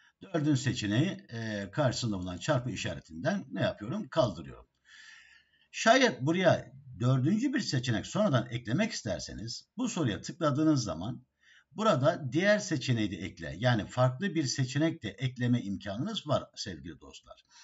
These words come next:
Diyelim ki sadece verdiğiniz şıklardan değil de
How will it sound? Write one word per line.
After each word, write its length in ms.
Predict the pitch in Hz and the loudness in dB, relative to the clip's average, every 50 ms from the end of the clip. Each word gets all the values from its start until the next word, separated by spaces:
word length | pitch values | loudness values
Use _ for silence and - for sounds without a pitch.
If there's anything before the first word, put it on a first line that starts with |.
| - - - - _ - | -20 -20 -20 -20 _ -2
Diyelim 300 | 202 180 139 135 127 123 | 2 4 6 6 6 4
ki 160 | 131 190 - | 4 0 -2
sadece 480 | - - 180 180 139 135 117 135 131 123 | 0 0 0 0 0 2 2 2 4 6
verdiğiniz 440 | 131 127 127 127 147 165 156 127 | 6 6 6 4 2 0 0 0
şıklardan 600 | - - 113 - 110 101 90 80 90 90 92 104 | -2 -4 -6 -4 -2 -4 -2 -2 -4 -6 -6 -4
değil 300 | 180 202 208 120 85 67 | -2 0 0 0 0 -2
de 200 | 65 69 65 - | -6 -10 -12 -12